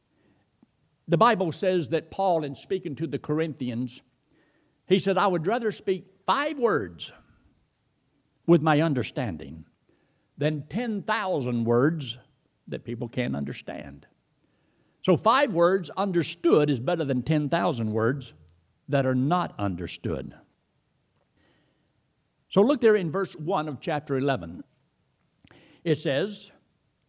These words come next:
"Solomon loved many strange women."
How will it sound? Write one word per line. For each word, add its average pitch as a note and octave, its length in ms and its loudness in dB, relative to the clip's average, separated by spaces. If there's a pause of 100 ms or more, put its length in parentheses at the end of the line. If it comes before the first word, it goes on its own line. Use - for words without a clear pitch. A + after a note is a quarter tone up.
(320)
"Solomon G3 840 -2
loved C3+ 640 -2
many A2 440 -4
strange A2+ 800 -8
women." D#2 560 -10